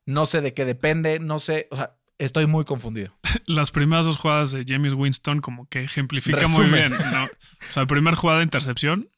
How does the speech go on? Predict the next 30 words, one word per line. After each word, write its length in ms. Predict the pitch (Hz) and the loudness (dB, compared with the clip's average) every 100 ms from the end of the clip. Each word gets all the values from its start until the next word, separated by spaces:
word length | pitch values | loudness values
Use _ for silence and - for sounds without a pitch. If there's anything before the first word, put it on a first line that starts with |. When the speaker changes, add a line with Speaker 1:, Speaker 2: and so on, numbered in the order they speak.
| - | -4
Speaker 1:
Segunda, 520 | 139 127 160 165 175 | 0 4 4 4 4
Speaker 2:
segunda, 140 | 143 | 2
pase 260 | 131 147 160 | 4 4 2
Speaker 1:
touchdown. 280 | 151 156 170 | 0 0 0
Speaker 2:
to-, 300 | 165 - 214 | 2 2 4
de, 80 | 185 | 4
de 40 | |
setenta 400 | - - 165 147 | 4 2 2 4
yardas, 280 | 147 127 127 | 2 0 -4
güey. 100 | 131 | -4
Speaker 1:
Güey, 160 | 131 139 | -2 0
Speaker 2:
Dices, 80 | 127 | -2
Speaker 1:
ve, 100 | 147 135 | -4 -4
Speaker 2:
"¿Qué 80 | |
pedo?". 260 | 127 135 131 | -6 -6 -4
Speaker 1:
vi 140 | 135 143 | -4 -4
un 140 | 143 | -4
tweet 160 | 139 135 | -6 -6
que 140 | 131 | -6
decía, 440 | 110 123 107 87 - _ _ | -4 -4 -4 -6 -10 _ _
este, 640 | - 113 - - 110 104 - | -6 -4 -4 -4 -2 0 0
Speaker 2:
<laughs> 100 | 123 | 0
Speaker 1:
"The 100 | 131 | 0
Jameis 340 | 151 170 175 151 | 2 2 0 0
Winston 380 | 156 151 156 | -2 -2 -4
experience 380 | 127 147 135 139 151 131 | -6 -4 -2 0 0 0
Speaker 2:
Experience. 100 | 139 | -2
Speaker 1:
in 80 | 123 | -2
a 60 | |
nutshell". 360 | 117 107 - | -2 -4 -6